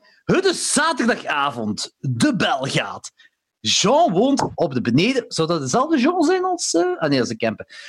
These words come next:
Jean woont op de benedenverdieping van een appartement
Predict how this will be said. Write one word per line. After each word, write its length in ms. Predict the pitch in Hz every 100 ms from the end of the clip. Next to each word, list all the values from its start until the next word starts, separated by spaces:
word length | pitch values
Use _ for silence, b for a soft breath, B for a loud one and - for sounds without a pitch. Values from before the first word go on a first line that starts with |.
| B
Jean 520 | - - - 254 339 240
woont 260 | 233 233
op 160 | - 151
de 80 | 120
benedenverdieping 720 | 127 226 254 156 180 196 214
van 140 | 139 -
een 60 |
appartement 720 | 117 - 196 127 143 254 254